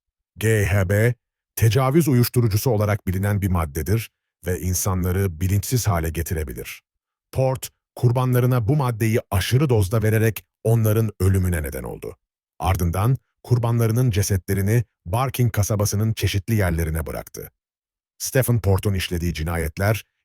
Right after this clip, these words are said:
ilk başta birbirinden bağımsız olaylar olarak değerlendirildi. Ancak daha sonra yapılan incelemelerde cinayetler arasında benzerlikler olduğu fark edildi.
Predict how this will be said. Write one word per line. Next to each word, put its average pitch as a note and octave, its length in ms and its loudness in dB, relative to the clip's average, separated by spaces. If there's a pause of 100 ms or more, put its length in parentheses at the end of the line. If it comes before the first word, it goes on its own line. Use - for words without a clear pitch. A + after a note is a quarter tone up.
(100)
ilk C#3 220 2
başta G#2+ 560 -2
birbirinden G2 680 0
bağımsız E2+ 480 0
olaylar E2+ 400 0
olarak D2+ 360 -4
değerlendirildi. B1+ 840 -10 (460)
Ancak A2 380 0
daha B2 180 0
sonra F#2+ 240 2
yapılan D#2+ 340 -2
incelemelerde C#2 800 -4 (300)
cinayetler C3 640 2
arasında A#2 560 0
benzerlikler G2 600 0
olduğu C2+ 300 -4
fark A#1+ 300 -10
edildi. - 400 -16